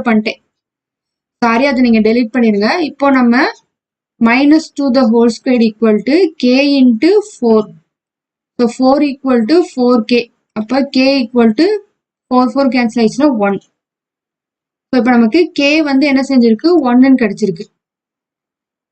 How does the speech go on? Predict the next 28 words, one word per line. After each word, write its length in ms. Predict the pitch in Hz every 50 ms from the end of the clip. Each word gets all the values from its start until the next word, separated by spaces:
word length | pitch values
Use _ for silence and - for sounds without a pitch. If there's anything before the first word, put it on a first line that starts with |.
| _ _ _ _ _ _ _ _ _ _ _ _ _ - 254
இப்போ 180 | 220 240 277 311 330 440 453 - - - 240
நான் 160 | 247 240 -
ஃபர்ஸ்டே 320 | 254 254 233 - 330 330 330 320 294
சொன்ன 180 | 277 269 277 262 254
மாதிரி 340 | 247 240 214 220 240 269 320 415 453 - _ _ _ _ _ _ _ _ _ - 247
இந்த 180 | 254 262 262 311 349 359 359 -
ஃபோர் 400 | - 277 277 285 311 339 349 320 320
ஏ 80 | 302 277 262 226
தான் 140 | 294 311 302
நமக்கு 240 | 277 254 247 220 247 233
என்னது? 240 | 233 226 220 277 320 311 - -
கே. 140 | 240 233 226 214 214 - _ 165 _ _ _ _ _ _ _ _ _ _ _ _ _ _ _ _ _ _ _ _ _ _ _ _ _ _ _ _ _ _
அதாவது 260 | 226 220 226 220 285 330 311 -
ஃபோர் 300 | - 277 277 285 285 285 285
ஏ 40 | 294 285 277
equal 260 | 277 - 247 240 226 214 220
to 60 | 294 294 - - 233
கே. 100 | 214 214 - - _ _ _ _ _ _ _ _ _ _ _ _ _ _ _ _ _ _ _ _ _ _ _
So 80 | 269 262 269
ஃபோர் 220 | 277 277 277 285 302
ஏ 40 | 302 294 240
equal 240 | - - 269 262 240
to 80 | 320 320 320
கே 80 | 302 294 294
யோட 140 | 294 277 277 254
மதிப்பு 220 | 247 240 247 269 262
என்னது? 180 | 247 262 302 277 240 214 214
ஒன். 120 | 208 190